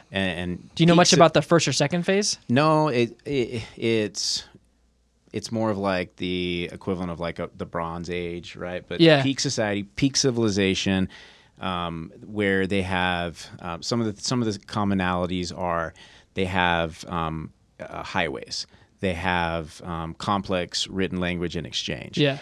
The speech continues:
Speaker 1: Which means they're, they're basically an inner nation.
Speaker 2: They're communicating a lot.
Speaker 1: Right. They're, and, and they're, and they're, they're trading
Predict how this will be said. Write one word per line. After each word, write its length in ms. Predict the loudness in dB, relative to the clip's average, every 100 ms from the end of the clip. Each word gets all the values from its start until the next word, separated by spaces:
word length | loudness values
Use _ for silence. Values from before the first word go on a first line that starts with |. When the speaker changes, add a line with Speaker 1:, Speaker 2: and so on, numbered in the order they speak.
| -8
Speaker 1:
Which 160 | -8 -2
means 240 | -4 -2
they're, 340 | -2 0 -2 -4
they're 400 | -4 -2 0 -2 -10 _ _ -6
basically 480 | -6 -4 -4 -4 -4
an 80 |
inner 260 | -4 -6 -4
nation. 640 | -4 -4 -4 -6 -6 -8 -4
Speaker 2:
They're 100 | -4
communicating 560 | 2 4 4 2 -2
a 40 | -4
lot. 200 | -6 -2
Speaker 1:
Right. 220 | 0 2
They're, 160 | 0 2
and, 200 | 0 2
and 160 | 0 0
they're, 100 | 0
and 120 | 0 0
they're, 360 | 2 2 0 -6
they're 340 | -4 -4 -4
trading 680 | -4 -2 0 0 -2 -4